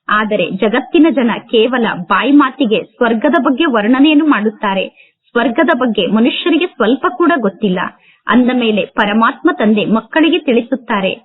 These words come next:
"ಕೇವಲ ನೀವು ವಿಚಾರವನ್ನು ಮಾಡಿ, ಪರಮಾತ್ಮ ತಂದೆ ನಮಗೆ ತಂದೆ ಆಗಿದ್ದಾರೆ, ಶಿಕ್ಷಕ ಆಗಿದ್ದಾರೆ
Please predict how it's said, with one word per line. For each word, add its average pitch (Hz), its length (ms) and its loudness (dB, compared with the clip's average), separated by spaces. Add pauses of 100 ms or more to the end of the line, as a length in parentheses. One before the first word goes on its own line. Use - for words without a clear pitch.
(360)
"ಕೇವಲ 285 400 2
ನೀವು 294 320 2
ವಿಚಾರವನ್ನು 262 680 0
ಮಾಡಿ, 196 460 -2
ಪರಮಾತ್ಮ 226 600 0
ತಂದೆ 208 340 0
ನಮಗೆ 240 380 0
ತಂದೆ 226 360 0
ಆಗಿದ್ದಾರೆ, 190 600 -4
ಶಿಕ್ಷಕ - 580 -6
ಆಗಿದ್ದಾರೆ 196 840 -6